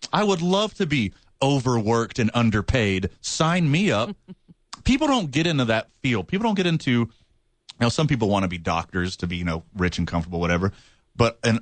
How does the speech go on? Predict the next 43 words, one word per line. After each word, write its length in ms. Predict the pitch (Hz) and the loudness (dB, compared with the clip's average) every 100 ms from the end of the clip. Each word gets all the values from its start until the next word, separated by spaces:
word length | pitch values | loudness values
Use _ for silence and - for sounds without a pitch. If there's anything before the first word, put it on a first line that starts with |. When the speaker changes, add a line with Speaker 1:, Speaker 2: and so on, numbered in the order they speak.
| 131 | 0
Speaker 1:
overwhelming 540 | 190 233 196 170 160 | 0 0 0 0 0
majority 500 | 123 101 101 113 107 | -2 0 0 2 0
of 80 | 98 | -2
people 300 | 113 101 107 | -4 -2 -2
who 120 | 92 | 0
are 80 | 90 | 0
in 120 | 87 | -2
physical 440 | 85 113 110 110 98 | 0 -2 -2 0 2
and 100 | 90 | 2
mental 260 | 113 - | 2 0
health 240 | 98 104 - | 0 0 0
care 260 | 147 156 165 - - _ _ _ _ _ | -2 -2 -4 -14 -20 _ _ _ _ _
do 220 | 90 196 262 | -2 2 2
it 140 | - | 0
'cause 160 | 135 120 | -2 -2
it's 140 | - | -2
a 40 | |
passion. 600 | - - 110 110 - - - _ - | -6 -2 -2 -2 -6 -12 -20 _ -4
Do 180 | 113 220 | 0 0
it 60 | |
because 240 | 170 165 151 | 0 -2 -2
it's 140 | 147 | -2
affected 480 | 113 - 139 - 113 | -4 -2 -2 -2 -4
someone 260 | - 110 110 | 0 0 2
in 100 | 92 | 0
their 120 | 85 | -2
family. 440 | - 104 92 80 - _ - | -2 -2 -2 -6 -14 _ -6
Do 160 | 104 220 | 0 0
it 80 | |
because, 460 | 165 - 151 131 - | 0 0 -2 -2 -10
for 160 | _ 113 | _ 0
me, 440 | 107 240 233 180 - _ _ _ _ _ _ _ _ _ _ _ _ | 2 2 2 -2 -4 _ _ _ _ _ _ _ _ _ _ _ _
I 120 | 202 | -2
was 160 | 254 165 | 0 0
grossly 540 | 113 107 131 - 135 | 0 0 0 0 0
mentally 400 | 104 120 101 113 | 2 2 0 -2
ill 240 | 98 104 98 | 0 0 0
at 80 | |
one 180 | 92 104 | 0 0
point 260 | 90 117 98 | 0 0 2
in 60 | |
my 120 | 92 87 | 0 0
life, 360 | 85 85 - | -2 -4 -8